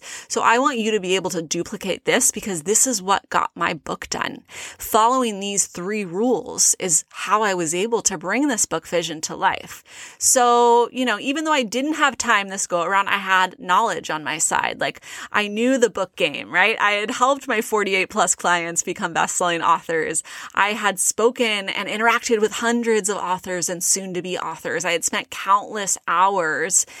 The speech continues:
inside of this industry, learning more about books and what works and what doesn't.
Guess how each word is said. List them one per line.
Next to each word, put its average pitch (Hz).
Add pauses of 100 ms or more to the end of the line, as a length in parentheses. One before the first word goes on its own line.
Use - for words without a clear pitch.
(560)
inside 220
of 214
this 208
industry, 208
learning 220
more 190
about 180
books 247
and 165
what 175
works 247
and 180
what 170
doesn't. 226